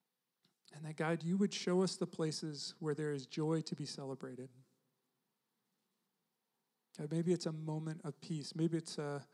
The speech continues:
a relationship, a friendship. God, maybe it's the place we are in our work or in our home. God, maybe it's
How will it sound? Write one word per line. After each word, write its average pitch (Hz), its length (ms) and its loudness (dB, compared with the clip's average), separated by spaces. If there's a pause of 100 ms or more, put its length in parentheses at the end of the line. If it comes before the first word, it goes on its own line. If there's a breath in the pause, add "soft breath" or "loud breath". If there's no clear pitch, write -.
(440 soft breath)
a 160 40 -2
relationship, 156 760 0
a 147 60 0
friendship. - 500 -8 (3750)
God, 165 220 -2
maybe 170 300 4
it's 160 180 -2
the - 140 -4
place - 400 -2
we 160 80 -4
are 151 260 0
in 143 80 -4
our 135 140 -4
work 160 380 2
or 139 120 -4
in 139 80 -8
our 131 80 -6
home. 160 380 -4
God, 151 180 -4
maybe 151 280 -2
it's - 440 -10